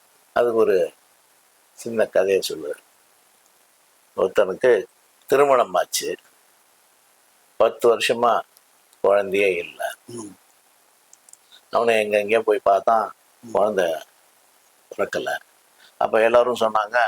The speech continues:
Speaker 2: ம்.
Speaker 1: "அங்க ஒரு சாமியார் இருக்காரு,
Speaker 2: ம்.
Speaker 1: அவர்கிட்ட போ,
Speaker 2: ம்.
Speaker 1: அவர் உனக்கு குழந்தை வரம் தருவாரு"
Speaker 2: ம்.
Speaker 1: அப்படின்னு.
Speaker 2: ம்.
Speaker 1: உடனே அவர்கிட்ட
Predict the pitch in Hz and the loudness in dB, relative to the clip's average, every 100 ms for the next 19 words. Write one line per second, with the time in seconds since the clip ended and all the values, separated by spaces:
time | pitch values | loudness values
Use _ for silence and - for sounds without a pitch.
0 | 90 - _ 113 95 98 104 95 98 107 | -2 -12 _ -16 -8 -2 0 2 2 2
1 | 117 104 82 85 - 78 80 87 - _ | 2 0 0 -6 -4 -2 0 -2 -4 _
2 | 117 117 101 _ _ - 110 95 98 95 | -14 -14 -14 _ _ -2 -2 0 -2 -2
3 | 95 - 87 - _ _ 123 113 104 _ | -4 -2 -2 -4 _ _ -14 -14 -16 _
4 | _ _ - 104 101 95 127 - 101 104 | _ _ -2 0 0 -2 -6 -2 0 0
5 | 98 85 82 - 78 76 67 - 69 - | 0 0 -2 -6 -4 -2 -4 -6 -10 -10
6 | - 110 104 _ _ _ - 92 90 85 | -16 -18 -18 _ _ _ -6 -4 -2 -4
7 | 80 - - - - - _ _ _ - | -8 -10 -14 -14 -18 -18 _ _ _ -20
8 | - - 110 110 110 107 98 95 92 82 | -14 -2 0 0 0 0 2 2 0 -4
9 | 90 | -8